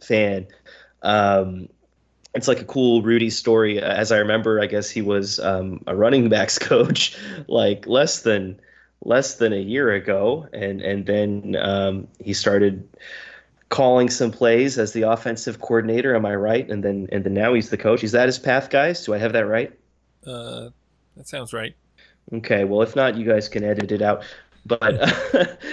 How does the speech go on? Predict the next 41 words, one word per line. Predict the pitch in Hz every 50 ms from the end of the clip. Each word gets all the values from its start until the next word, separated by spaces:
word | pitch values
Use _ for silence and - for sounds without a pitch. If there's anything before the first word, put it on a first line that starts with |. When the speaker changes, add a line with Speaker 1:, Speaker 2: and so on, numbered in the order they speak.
| -
Speaker 1:
<laughs> | - 262 233 185
my, | - 202 208 202 202 -
my, | 175 175 175 175 160 - 107 135
my | 147 151 156
point | 156 - 247 302 294 226
is, | 185 165 151 - - - -
um, | 156 151 151 147 143 139 135 - - _ _ _
I'm | 143 151 170 190 208
not | 202 190 185 185 190 -
convinced | - 202 190 160 123 117 117 120 117 - -
that | 123 104 -
this | - 131 147 -
guy | - 135 123 123 123 120
knows | 110 107 110 113 117 120 -
how | - - 113 113 113 113 117 113
to | 113 - 110
use | 98 110 117 123 123 127 123 -
the | - 151
toys | - 214 214 233 226 220 - -
he | - 185 -
has. | 123 110 101 98 90 87 - - - - - _ _ _ _ -
Like, | - 151
he | - 208 185
didn't | 170 170 170 160 117
read | 110 104 107 110
the | 143
manuals. | 160 202 220 233 233 208 165 127 117 104 90 80 - - -
Like, | 107 110
he's, | 110 - 156 170 175 - 151 143 - - - -
<laughs> | - _ _ -
he's | 165 190 - -
just | 208 208 202 - 175 -
banging | 139 123 123 123 135 139 139 131
them | 131 127 123 127
together | 127 - 135 113 190 208 202 160 123 110
like | 104 110 110 - - -
they're | 135 131 127
all | 127 135 139
Matchbox | 147 185 233 - - - - 131 110 107 - -
cars. | - 135 117 110 113 -
But, | - - 123 113 -